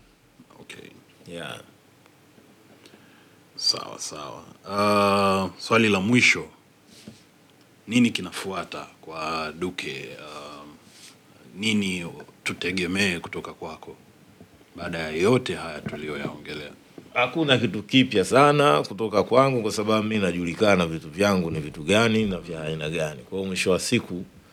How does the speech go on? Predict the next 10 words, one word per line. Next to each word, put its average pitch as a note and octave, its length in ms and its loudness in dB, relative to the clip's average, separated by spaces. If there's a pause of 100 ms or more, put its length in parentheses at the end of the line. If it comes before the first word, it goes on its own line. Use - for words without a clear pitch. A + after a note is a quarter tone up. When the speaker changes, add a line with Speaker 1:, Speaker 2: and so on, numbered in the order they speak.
(1080)
Speaker 2:
watu B2+ 300 6
watarajie G#2 680 6
tu G2 160 -2
kwamba F2+ 760 4 (1080)
naweza G#2+ 240 6
nikasema G#2+ 800 4 (1080)
moto A2 480 4
ule G#2+ 140 4
ule C#3 460 6 (340)
Speaker 1:
Ndio. F#2+ 300 -6